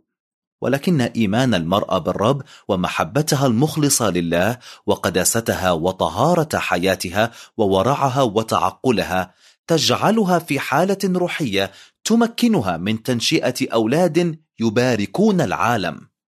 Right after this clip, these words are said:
وكما أنها جلبت ذات مرة اللعنة، فإنها تجلب الآن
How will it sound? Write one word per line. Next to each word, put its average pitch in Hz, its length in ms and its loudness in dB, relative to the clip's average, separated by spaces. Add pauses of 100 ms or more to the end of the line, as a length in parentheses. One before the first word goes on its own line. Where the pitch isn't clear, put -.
(600)
وكما 95 440 0
أنها 80 640 -2 (140)
جلبت 139 760 0
ذات 92 320 -2
مرة 92 320 0
اللعنة، 87 580 -2 (320)
فإنها 123 540 0
تجلب 147 560 0
الآن 185 480 2